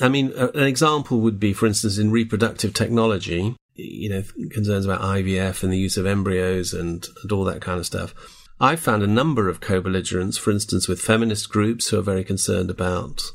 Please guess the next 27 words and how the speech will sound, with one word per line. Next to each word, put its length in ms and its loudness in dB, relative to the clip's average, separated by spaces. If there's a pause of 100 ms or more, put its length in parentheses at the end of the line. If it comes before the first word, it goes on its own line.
(380)
the 100 -2
abuse 340 -2
of 220 -8 (240)
women. 440 2 (460)
I've 140 0
found 260 0
them 80 0
in 80 -2
ecological 720 2
groups 480 0
who 160 -2
are 60 -2
concerned 380 -2
about 200 -6
nature 600 0
and 120 -4
protecting 480 -2
nature 540 0
and 240 -6 (500)
not 180 0
using 280 0
embryo 380 2
enhancement 800 0
and 120 0
so 220 2
on. 180 -4 (440)
So, 600 2